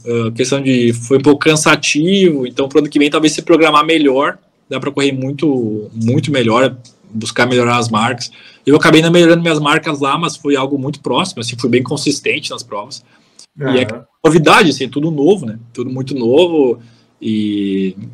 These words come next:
Speaker 1: Mas é algo, assim, que as pessoas não imaginam, assim, os estádios lotados, é, a questão, a competição que eu fui na Polônia, correr os mil, mil metros,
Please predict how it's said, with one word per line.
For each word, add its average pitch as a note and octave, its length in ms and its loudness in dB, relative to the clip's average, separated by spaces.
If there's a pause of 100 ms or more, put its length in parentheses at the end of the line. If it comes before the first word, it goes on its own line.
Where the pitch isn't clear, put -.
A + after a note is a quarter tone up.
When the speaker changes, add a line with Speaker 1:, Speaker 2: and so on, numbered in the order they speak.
(180)
Speaker 1:
Mas A#2+ 240 0
é C3 140 2
algo, C#3+ 340 2
assim, C#3+ 200 -4
que D3 200 -4
as C#3 100 -6
pessoas C3+ 280 -4
não C#3 60 -6
imaginam, C3 520 -2
assim, G#2 220 -10
os B2 360 -4
estádios C#3 380 0
lotados, D3 800 2 (280)
é, - 160 -16 (120)
a A#2+ 80 -8
questão, C3+ 260 -2 (100)
a C3 240 -2
competição C3+ 320 -2
que C3 80 -4
eu - 40 -12
fui D3+ 80 0
na D3 100 2
Polônia, D3+ 520 4
correr C3 180 2
os C3 100 0
mil, B2+ 340 -6
mil A2+ 260 -4
metros, A2+ 420 -2